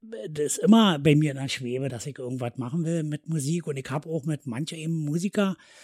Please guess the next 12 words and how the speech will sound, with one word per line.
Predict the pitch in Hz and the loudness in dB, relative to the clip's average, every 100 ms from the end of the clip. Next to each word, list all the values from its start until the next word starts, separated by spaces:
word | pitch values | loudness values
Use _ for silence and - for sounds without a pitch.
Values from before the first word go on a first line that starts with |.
| - _ | -20 _
der | 143 147 | -6 -4
hat | 147 180 | -2 -2
mich | 147 | -2
auch | 165 | -2
schon | 151 170 | 0 0
angesprochen, | 156 269 - 180 139 | 6 6 6 4 2
dass | 143 143 | 2 2
er | 147 135 | 0 -2
was | 143 139 135 | -6 -4 -4
machen | 120 165 165 | -2 0 0
will. | 180 | -2
Und | 165 151 143 | -2 -4 -6